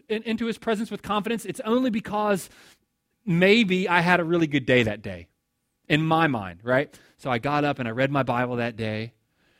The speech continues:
and, um, and I shared a verse with somebody that day, and maybe I even shared the gospel with somebody that day, right? And I, I, I just kinda had a good day, and so then by the end of the day, when it's time to pray,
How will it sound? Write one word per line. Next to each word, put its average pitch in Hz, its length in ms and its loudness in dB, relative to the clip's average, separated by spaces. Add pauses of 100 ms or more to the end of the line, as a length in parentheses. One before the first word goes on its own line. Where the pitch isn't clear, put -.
(300)
and, 120 640 -2
um, 113 320 -6
and 120 100 -6
I 107 40 -8
shared 160 240 -4
a 156 40 -4
verse 135 300 -8
with 127 80 -14
somebody 113 360 -6
that 110 180 -6
day, 107 380 -10 (540)
and 127 440 -2
maybe 170 420 -2
I 139 120 -8
even 127 380 -6 (360)
shared 156 440 -6
the 123 80 -8 (180)
gospel 120 500 -8
with 98 120 -14
somebody 101 420 -8
that 98 220 -12
day, 92 360 -16 (420)
right? 135 240 -6 (300)
And 120 100 -4
I, 110 160 -6
I, 123 120 -6 (180)
I 143 80 -2
just 175 200 -12
kinda 226 200 -2
had 185 120 0
a 131 60 -2
good 143 260 -4
day, 170 260 2
and 143 120 -2
so 147 340 -4
then 190 380 0
by 170 180 4
the 160 160 2
end 254 160 4
of 214 80 -2
the 165 80 -6
day, 160 180 2
when 185 120 -2
it's - 140 -10
time 196 240 -2
to 139 40 -10
pray, 214 440 0